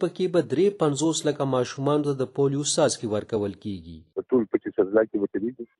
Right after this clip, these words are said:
Speaker 2: نو درې پنځوس لکه ماشومان په پنځه کال نه کم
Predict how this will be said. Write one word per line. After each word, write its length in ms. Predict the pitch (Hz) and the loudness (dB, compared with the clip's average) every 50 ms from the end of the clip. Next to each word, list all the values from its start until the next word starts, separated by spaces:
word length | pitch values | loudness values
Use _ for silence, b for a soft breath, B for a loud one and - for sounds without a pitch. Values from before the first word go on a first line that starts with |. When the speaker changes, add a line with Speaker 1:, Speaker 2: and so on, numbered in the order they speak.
| _ - 98 107 | _ -8 -2 0
Speaker 2:
نو 100 | 104 101 98 95 92 87 _ _ _ - 104 | 2 2 2 2 0 -2 _ _ _ -6 0
درې 120 | 98 104 - - 98 | 0 0 2 2 0
پنځوس 340 | 98 92 95 95 - - - 101 | 0 0 -4 -6 -4 0 0 0
لکه 180 | - - 98 95 92 | 4 2 2 2 2
ماشومان 400 | 87 - 95 98 101 98 95 95 _ _ _ - | -2 -2 0 2 2 2 2 -2 _ _ _ -10
په 100 | 95 - | -8 -4
پنځه 340 | - 98 101 95 101 95 - - | -2 -2 2 2 2 2 4 4
کال 160 | 101 95 95 95 92 | 2 2 2 0 0
نه 60 | - 104 | 0 0
کم 160 | 95 92 | 0 0